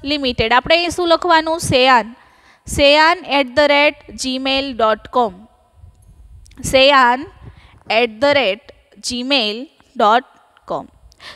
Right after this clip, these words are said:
ચાલો, હવે આ પૂરું થઈ ગયું. હવે બરાબર જ્યાં આપણે તારીખ લખી હતી એ તારીખથી સામેની દિશાએ એક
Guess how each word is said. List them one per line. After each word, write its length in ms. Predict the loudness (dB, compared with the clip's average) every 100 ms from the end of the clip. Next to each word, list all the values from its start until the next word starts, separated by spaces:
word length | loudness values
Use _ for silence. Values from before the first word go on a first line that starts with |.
| -2
ચાલો, 320 | 0 0 -4 -14 _ -14 0
હવે 240 | 4 4
આ 180 | 4 0
પૂરું 300 | 0 -4 -2
થઈ 180 | -2 -2
ગયું. 220 | -4 -6 _ _ _ _ _ _ _ -8
હવે 240 | -2 0
બરાબર 520 | 2 2 2 2 0 2
જ્યાં 240 | -2 -2
આપણે 220 | 0 -4
તારીખ 420 | 0 0 0 -2
લખી 300 | -4 -4 -4
હતી 400 | -6 -6 -6 -6
એ 200 | -4 -4
તારીખથી 1120 | -2 0 0 0 -6 _ -10 -8 -6 -4 -4 -6 -10 -20 -12
સામેની 580 | 0 2 2 0 -4 -6
દિશાએ 680 | -6 -4 -2 -2 -2 -6 -14 _ _ _ _ _ _ _ _ -6
એક 180 | -6